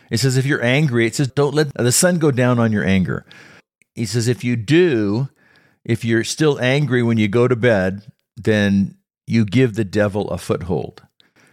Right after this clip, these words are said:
And so there's a sense in which there's a moral choice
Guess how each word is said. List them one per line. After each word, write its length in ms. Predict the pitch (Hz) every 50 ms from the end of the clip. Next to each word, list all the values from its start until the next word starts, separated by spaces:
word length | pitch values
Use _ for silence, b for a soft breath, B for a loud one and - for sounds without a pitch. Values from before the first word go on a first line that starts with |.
| b b
And 140 | - 101 98
so 580 | - - 131 123 117 113 113 117 117 - - -
there's 220 | - - 117 107 104
a 60 | 110
sense 440 | - - - 156 147 156 147 - -
in 100 | 131 123
which 220 | 113 110 98 - -
there's 280 | 120 117 120 113 -
a 80 | 120 107
moral 580 | 104 107 110 113 120 123 135 151 160 170 - - -
choice 720 | - - - 170 156 151 117 98 95 107 - - - -